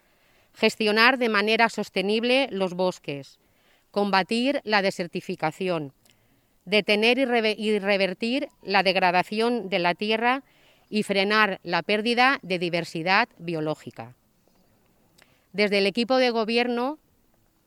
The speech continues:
estamos satisfechos de los avances que en materia de medio ambiente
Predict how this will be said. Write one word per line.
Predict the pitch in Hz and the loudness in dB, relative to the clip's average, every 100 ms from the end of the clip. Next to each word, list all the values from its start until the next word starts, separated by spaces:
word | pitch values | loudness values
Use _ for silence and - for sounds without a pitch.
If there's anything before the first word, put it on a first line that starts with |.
| _ _ - | _ _ -6
estamos | 190 226 226 247 | -2 2 2 2
satisfechos | 233 214 208 - 233 - 233 269 _ _ _ _ _ | -2 -4 -4 -2 -4 -4 -6 -6 _ _ _ _ _
de | 180 208 | -2 0
los | 202 | 2
avances | 196 190 220 233 262 262 - | 2 4 2 2 0 0 -2
que | - | -2
en | 196 | 0
materia | 196 180 226 226 185 | 0 0 0 0 0
de | 175 | -2
medio | 190 208 220 | -2 -2 -2
ambiente | 208 202 214 220 226 233 | -2 -2 -2 -2 -2 -4